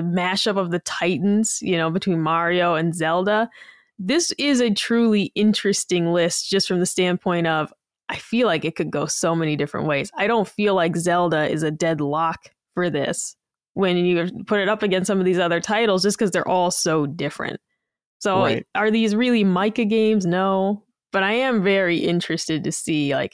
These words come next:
Speaker 1: who actually is gonna win out of all this. Like, that's quite the list.
Speaker 2: I do have some good news in that I quickly checked Pikmin four nominated for Best Family Game.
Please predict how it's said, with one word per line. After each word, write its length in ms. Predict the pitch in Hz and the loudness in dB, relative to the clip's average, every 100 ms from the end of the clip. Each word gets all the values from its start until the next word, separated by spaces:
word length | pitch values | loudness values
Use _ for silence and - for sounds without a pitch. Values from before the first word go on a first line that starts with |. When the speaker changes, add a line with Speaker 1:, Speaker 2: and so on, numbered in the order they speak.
| - | -4
Speaker 1:
who 120 | 254 | 0
actually 300 | 311 247 208 | 0 0 -2
is 100 | 220 | 0
gonna 180 | 190 165 | 0 2
win 220 | 175 202 | 2 0
out 160 | 143 - | -2 -2
of 100 | - | -4
all 160 | - | -4
this. 260 | 160 131 - | -4 -6 -6
Like, 140 | - | -6
that's 160 | 175 170 | -6 -6
quite 300 | - 214 - | -2 -2 -2
the 80 | - | -2
list. 420 | - - - - _ _ _ _ _ - | -4 -6 -10 -14 _ _ _ _ _ -8
Speaker 2:
I 340 | 143 143 139 - | -2 0 -2 -4
do 200 | - 190 254 | -2 2 2
have 200 | 214 180 | 0 0
some 180 | 185 151 | 0 0
good 220 | 180 208 | 0 2
news 320 | 196 190 156 | 2 2 0
in 100 | 160 151 | 0 0
that 120 | 139 | 0
I 100 | 131 | -2
quickly 400 | - 170 156 143 | -4 -4 -2 -2
checked 380 | - 139 - - - - _ _ - | 0 -4 -6 -14 -20 -20 _ _ -6
Pikmin 280 | 160 160 143 | -2 0 2
four 200 | 175 185 | 2 2
nominated 640 | 139 135 131 131 120 120 | 2 2 2 2 0 -2
for 280 | - 123 113 - | -2 -4 -4 -2
Best 380 | 131 143 - - _ | -2 -2 -4 -8 _
Family 560 | - 143 185 214 117 | -2 0 2 2 0
Game. 520 | 104 120 117 110 117 | -2 -2 -2 -2 -2